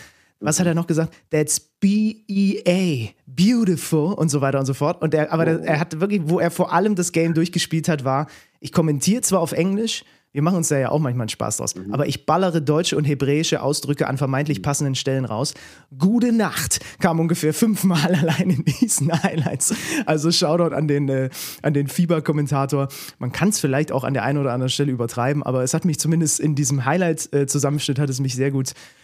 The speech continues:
Speaker 1: unterhalten, genauso wie, äh, wie gesagt, dann die Kollegen, äh, Körner und Vogel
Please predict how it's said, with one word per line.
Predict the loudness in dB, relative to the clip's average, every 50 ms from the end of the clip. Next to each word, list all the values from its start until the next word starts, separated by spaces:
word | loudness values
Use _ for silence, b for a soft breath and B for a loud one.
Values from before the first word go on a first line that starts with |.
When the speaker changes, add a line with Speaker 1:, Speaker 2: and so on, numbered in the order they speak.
| B B B B -4
Speaker 1:
unterhalten, | -2 0 2 2 2 2 2 2 2 2
genauso | 2 2 2 2 2 0 0 0 0
wie, | 0 0 2 0
äh, | 0 2 0 0 0
wie | 2 2
gesagt, | 2 2 0 0 2 0
dann | 0 0
die | 0 0
Kollegen, | 0 2 2 2 2 2 0 0 0 0
äh, | 0 -2 0
Körner | 0 0 0 2 0 0 -2
und | -2 -2
Vogel | 0 0 0 2 2 0 0